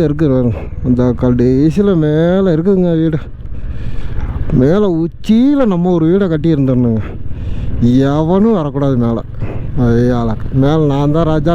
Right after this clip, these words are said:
நான் தான் மந்திரின்னு இருக்கணுங்க. அந்த உச்சியில கட்டி இருந்துடணும் ஒரு வீட்டை. எப்படி? ம்.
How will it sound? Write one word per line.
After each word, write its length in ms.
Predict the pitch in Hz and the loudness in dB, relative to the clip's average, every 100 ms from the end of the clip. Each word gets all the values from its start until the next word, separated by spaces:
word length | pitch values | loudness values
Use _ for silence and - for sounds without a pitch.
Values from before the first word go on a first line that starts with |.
| 151 | 0
நான் 220 | 139 139 | 0 0
தான் 160 | 165 135 | 0 2
மந்திரின்னு 480 | 135 147 156 147 120 | 0 0 0 0 0
இருக்கணுங்க. 360 | 120 117 110 107 - - - - - - - - - - - - - - - | 0 0 0 -2 -4 -4 -4 -4 -2 -2 -2 -2 -2 -2 -2 -2 -2 0 0
அந்த 200 | 123 123 120 120 123 | 2 2 2 2 0
உச்சியில 540 | 117 143 156 175 196 196 | 0 2 2 2 2 0
கட்டி 160 | 143 151 | 0 0
இருந்துடணும் 480 | 135 131 120 120 - 131 | 0 0 0 0 -2 -2
ஒரு 100 | 117 | 0
வீட்டை. 200 | 120 - 101 - - - - - - - - - - - - - - - 143 | 0 -2 -2 -2 -2 -2 -2 -2 -2 -2 -2 -2 -2 -2 -2 -4 -2 0 0
எப்படி? 220 | 135 131 127 120 - - - - 147 | 2 2 0 -2 -4 -2 -2 0 0
ம். 160 | 143 | 0